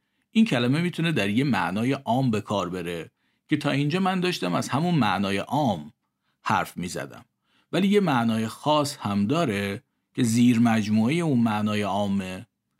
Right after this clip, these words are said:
و می‌خوام در مورد معنای خاصش هم تو این قسمت یه چیزای مهمی بگم. معنای عام ویرجینیتی یا بکارت همون تنظیمات کارخونه است،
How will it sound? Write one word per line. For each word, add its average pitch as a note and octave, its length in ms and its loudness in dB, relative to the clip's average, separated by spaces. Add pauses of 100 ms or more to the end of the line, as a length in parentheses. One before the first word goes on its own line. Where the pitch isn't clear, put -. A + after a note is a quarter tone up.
(280)
و E3 100 2
می‌خوام G3+ 480 2
در A2+ 200 2
مورد B2 300 2
معنای G2 540 0
خاصش B2+ 680 -4
هم A2+ 400 0 (100)
تو G#2 100 -4
این G#2+ 180 2
قسمت G#2+ 540 -2
یه G#2+ 100 0
چیزای F#2+ 360 -6
مهمی F#2 460 -4
بگم. D#2 360 -14 (1200)
معنای G#3+ 420 4
عام F#3+ 400 2
ویرجینیتی D#3 760 0
یا C3+ 180 4
بکارت A2+ 720 0 (280)
همون A#3+ 300 4 (100)
تنظیمات B2 640 2
کارخونه D#2 520 -4
است، - 200 -14